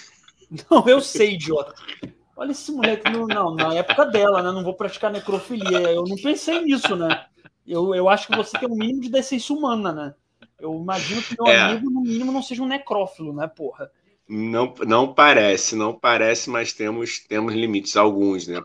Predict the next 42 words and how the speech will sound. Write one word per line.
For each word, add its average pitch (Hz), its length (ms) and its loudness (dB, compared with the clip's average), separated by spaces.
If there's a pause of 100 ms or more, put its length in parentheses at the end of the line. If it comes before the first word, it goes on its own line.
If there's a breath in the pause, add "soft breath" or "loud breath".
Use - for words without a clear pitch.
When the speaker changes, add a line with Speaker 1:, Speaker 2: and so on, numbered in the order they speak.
Speaker 1:
Poucos, 143 460 4
né, 110 120 0
cara? 90 380 -2
Mas 101 280 -4
Speaker 2:
Poucos. - 20 -4
Speaker 1:
ainda, 113 680 0 (120)
ainda 107 320 -2
assim. 98 440 0
Speaker 2:
Poucos, - 180 -20
é, 123 360 -12
é, 147 420 -4
é. 139 120 -8 (300 loud breath)
Não, 359 180 2
cara, 151 300 0
eu 233 160 0
acho 262 220 -2
o - 20 -14
seguinte, 160 420 -10
eu 190 160 -2
acho 214 320 -4
que, 214 760 -8 (320 soft breath)
eu 170 200 0
a-, 208 180 2
eu 170 180 -2
a-, 180 300 -2
<laughs> - 80 -20
cara, 185 380 -4
você 185 160 -12
me 175 80 -8
desconcentrou 165 580 -10
com - 80 -10
isso 143 160 -8
agora, 160 300 -8
cara. 131 340 -8
A 147 80 -6
Maísa 175 480 4
Speaker 1:
<laughs> 392 640 6
Speaker 2:
era 349 100 6
uma 208 140 2
grande 170 260 -4
cantora, 220 460 2
né? 147 200 -4